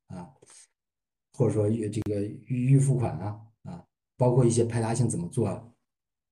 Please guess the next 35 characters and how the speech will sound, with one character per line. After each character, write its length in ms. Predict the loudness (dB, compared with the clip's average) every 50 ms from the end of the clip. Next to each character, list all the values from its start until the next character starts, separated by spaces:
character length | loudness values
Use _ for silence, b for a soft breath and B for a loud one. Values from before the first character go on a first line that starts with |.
| _ _ _ _ _
那 100 | 4 6
你 140 | 6 6 4
让 180 | 4 4 4 4
我 80 | 2
们 260 | 0 0 0 -2 0 4
做 320 | 4 4 6 6 4 2
并 180 | 4 4 6 6
购 200 | 6 6 6 6
业 180 | 4 4 2
务 320 | 2 0 -4 -6 -8 -14 _ _ _
啊， 120 | -16 -12
在 180 | -6 -4 -4 -2
财 160 | -2 -2 -2
务 60 | -2
顾 80 | -2 0
问 100 | 0 2
费 140 | 2 0 0
收 180 | 4 4 4
费， 300 | 6 6 6 6 4 4
收 180 | 4 4 4 6
费 160 | 6 6 6
端 220 | 6 6 4 2 0
啊， 180 | -2 -6 b b b b b b
我 120 | -2 2
们 280 | 4 4 4 4 4 2
通 220 | 2 2 2 2
常 240 | 2 0 0 2 2
也 100 | 2 2
是 320 | 0 -2 -2 -2 -2 -4 -10 -16 _ _ _ _ _ _ _
分 200 | _ 4 6 6
阶 160 | 6 6 6 6
段 200 | 6 6 4 4
去 100 | 2 -2
收 180 | -4 -4 -4
费。 320 | -2 -2 -2 -4 -4 -12